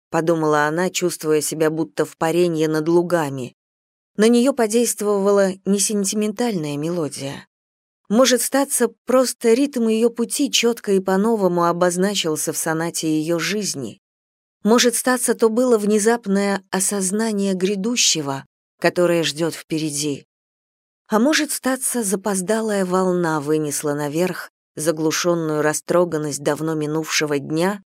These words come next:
и та объяла её теперь беспричинно, но тем более нежно и ласково.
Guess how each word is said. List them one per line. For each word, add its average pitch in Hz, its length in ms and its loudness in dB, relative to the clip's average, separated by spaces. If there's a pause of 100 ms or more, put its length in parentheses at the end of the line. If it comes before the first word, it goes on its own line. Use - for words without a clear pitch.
и 240 80 2
та 254 200 2
объяла 214 400 4
её 185 280 4
теперь 190 360 0
беспричинно, 165 1040 -2 (340)
но 175 120 0
тем 233 200 0
более 226 300 0
нежно 160 500 -2
и 151 40 -2
ласково. 139 680 -4